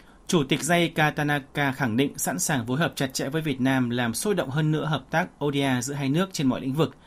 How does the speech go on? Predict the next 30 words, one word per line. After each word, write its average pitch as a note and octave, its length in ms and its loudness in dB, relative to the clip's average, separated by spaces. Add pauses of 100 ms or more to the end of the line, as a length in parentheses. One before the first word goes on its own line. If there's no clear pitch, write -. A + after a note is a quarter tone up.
(460)
cho D3 140 0
biết E3 220 0
Nhật C#3+ 160 -2
Bản A#2 260 2
sẵn F3 200 -2
sàng C#3+ 360 2
tham C3+ 260 0
gia B2+ 160 -2
các D#3+ 120 -6
dự D3 140 -4
án A#2+ 240 0
trọng - 180 -2
điểm C3 140 0
của G#2+ 80 -6
Việt G#2+ 120 -2
Nam B2 280 2 (220)
và E3 100 2
đề D#3+ 120 4
nghị D#3 240 2
hai D3 180 -2
bên C#3 200 2
thiết A#3 140 0
lập F#3+ 160 2 (100)
khung D3 280 -4
tham D3 280 0
vấn D3+ 340 2
định E3 160 0
kỳ C3 340 4 (260)
các G3+ 220 0
cấp A3+ 140 2